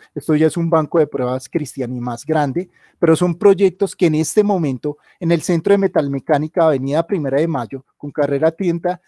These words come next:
tienen setecientos paneles para diversificar en proyectos electrónicos o eléctricos que se quieran. Esto nos puede aportar a registros calificados,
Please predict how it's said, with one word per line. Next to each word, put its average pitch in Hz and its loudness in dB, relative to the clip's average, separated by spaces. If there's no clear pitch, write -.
tienen 196 0
setecientos 190 -2
paneles 175 -2
para 180 4
diversificar 185 0
en 208 -2
proyectos 175 0
electrónicos 196 -2
o 147 -2
eléctricos 170 -6
que 165 -2
se 139 -8
quieran. 147 -4
Esto 202 -2
nos 202 0
puede 156 0
aportar 151 -2
a 165 -2
registros 170 -6
calificados, 147 -8